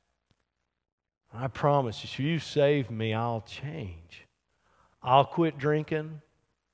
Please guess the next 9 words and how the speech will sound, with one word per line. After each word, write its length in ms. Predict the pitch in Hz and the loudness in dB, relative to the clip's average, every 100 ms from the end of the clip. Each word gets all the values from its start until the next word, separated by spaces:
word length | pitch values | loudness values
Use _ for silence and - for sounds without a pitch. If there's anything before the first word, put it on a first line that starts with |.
| _ _ | _ _
I'll 160 | 120 127 | -4 -4
quit 300 | - 175 - | -2 -4 -4
cussing. 520 | - 139 - 143 127 135 _ _ _ _ _ _ _ _ _ _ | -4 -4 -6 -12 -14 -18 _ _ _ _ _ _ _ _ _ _
I'll 140 | 123 139 | -2 -2
quit 340 | - 185 165 - - _ | 6 6 6 -6 -20 _
treating 320 | - 185 160 | -2 -2 -4
people 320 | 127 151 139 123 | -4 -4 -2 0
like 300 | 123 117 127 | 0 0 -2
dirt. 260 | 151 120 | 0 0